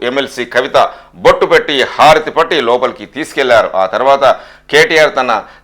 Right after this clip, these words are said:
తల్లి ఆశీర్వాదం తీసుకున్నారు. ఇక కేటీఆర్ విచారణ పూర్తయ్యేంత వరకు బీఆర్ఎస్ ఎమ్మెల్యే హరీష్ రావు తెలంగాణ భవన్లో కూర్చొని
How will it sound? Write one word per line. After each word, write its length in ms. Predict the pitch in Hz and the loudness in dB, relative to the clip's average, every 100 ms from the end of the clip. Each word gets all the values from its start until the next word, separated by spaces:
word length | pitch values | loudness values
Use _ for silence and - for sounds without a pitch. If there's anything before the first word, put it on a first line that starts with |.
| - | 0
తల్లి 300 | 170 165 151 | 2 2 0
ఆశీర్వాదం 640 | 139 160 156 147 131 117 | 2 2 2 2 2 0
తీసుకున్నారు. 640 | 98 104 - 113 107 95 - _ | -8 -14 -12 -8 -4 -4 -6 _
ఇక 260 | 104 117 - - _ - | -4 -2 -2 -4 _ -4
కేటీఆర్ 460 | 139 147 147 143 131 | 0 0 2 2 2
విచారణ 420 | 117 123 135 131 | -2 -2 -2 -2
పూర్తయ్యేంత 600 | - 139 139 131 127 117 | -4 -6 -4 -2 0 0
వరకు 440 | 123 175 175 220 - _ _ _ | 0 0 -2 -6 -8 _ _ _
బీఆర్ఎస్ 520 | 90 165 170 160 - | 0 4 4 4 0
ఎమ్మెల్యే 440 | 135 147 165 160 143 | -2 0 2 2 2
హరీష్ 380 | 117 156 151 | 2 0 2
రావు 200 | 156 143 | 2 2
తెలంగాణ 460 | 139 135 143 143 139 | 2 0 2 2 2
భవన్లో 480 | 117 127 135 131 123 | 2 2 2 2 -2
కూర్చొని 640 | - 147 - 143 131 104 | -4 -8 -6 -6 -4 -8